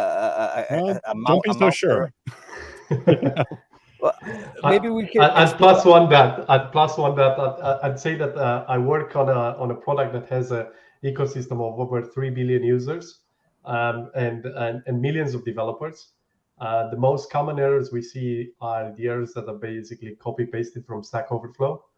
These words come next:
Speaker 3: Um, if, for those not familiar with Stack Overflow, that's sort of like the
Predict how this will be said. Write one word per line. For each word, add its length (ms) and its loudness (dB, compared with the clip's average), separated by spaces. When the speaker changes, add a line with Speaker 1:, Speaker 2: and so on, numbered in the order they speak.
Speaker 3:
Um, 600 0
if, 180 -8
for 160 -4
those 300 0
not 180 -2
familiar 340 -2
with 140 -2
Stack 280 -6
Overflow, 420 -8
that's 240 -6
sort 180 -8
of 60 -8
like 180 -4
the 220 -6